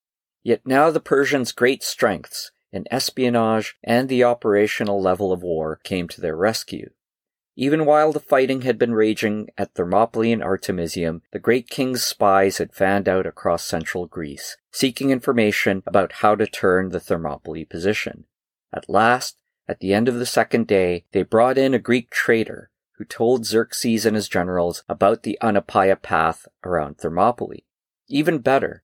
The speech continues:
in exchange for an enormous reward, he offered to lead the Persians along it.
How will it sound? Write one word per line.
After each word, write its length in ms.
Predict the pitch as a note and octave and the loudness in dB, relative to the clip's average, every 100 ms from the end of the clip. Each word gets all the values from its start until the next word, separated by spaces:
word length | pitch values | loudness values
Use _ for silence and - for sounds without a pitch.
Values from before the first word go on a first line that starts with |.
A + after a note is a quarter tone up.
| - | -4
in 80 | A#2 | -2
exchange 540 | - - C#3+ E3 E3 | -2 0 2 2 0
for 160 | - D3 | 2 2
an 80 | |
enormous 580 | C#3+ C3+ B2+ C3 B2+ - | 2 2 2 2 -2 0
reward, 540 | B2 A2 F#2 F2 F2 - _ | -2 0 -2 -2 -4 -6 _
he 160 | A2 | 2
offered 360 | G#2+ A#2 C#3+ A#2+ | 4 4 0 -2
to 100 | G2+ | -6
lead 340 | F#2+ A#2+ B2+ | -4 -4 -4
the 60 | - | -8
Persians 500 | - G2+ G2 G#2 F#2 | -2 0 0 -2 -2
along 380 | F#2 G2 F#2+ D#2+ | 0 0 0 -4
it. 240 | - | -14